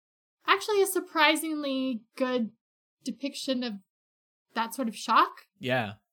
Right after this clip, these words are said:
Speaker 1: 'Cause he keeps being like, "And my wife too, and all my children, and, and my children, and my wife." Like, he keeps, like, he can't believe it. It was probably the most emotionally moving moment in the play for me.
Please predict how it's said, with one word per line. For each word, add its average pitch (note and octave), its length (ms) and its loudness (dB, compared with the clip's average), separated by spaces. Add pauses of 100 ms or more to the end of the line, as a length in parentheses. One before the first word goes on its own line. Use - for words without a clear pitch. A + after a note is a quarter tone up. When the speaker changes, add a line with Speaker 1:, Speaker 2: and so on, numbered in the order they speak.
(220)
Speaker 1:
'Cause C#4 140 0
he D4+ 80 4
keeps D#4 240 2
being C#4 260 0
like, A#3 340 0 (500)
"And C4+ 140 4
my B3+ 140 6
wife B3 280 4
too, D4 360 0
and B3+ 180 4
all C4+ 200 4
my B3+ 120 2
children, B3 420 0
and, B3+ 200 0 (480)
and D4 100 6
my C#4+ 160 12
children, B3 640 2 (480)
and C#4+ 140 6
my C#4+ 120 12
wife." C#4 320 10
Like, D4 220 8
he D#4+ 120 6
keeps, D#4 300 -4
like, D4+ 280 2
he D4 140 -2
can't B3+ 380 0
believe A#3 300 -2
it. D4 240 0 (880)
It C#4 100 4
was E4 120 4
probably G4+ 300 10
the E4 100 4
most C4+ 280 2
emotionally A3+ 920 0
moving G3+ 720 2 (400)
moment G#3 400 2
in G3+ 100 -2
the G#3 80 -2
play - 220 -16
for B3 220 -14
me. C#4 320 -14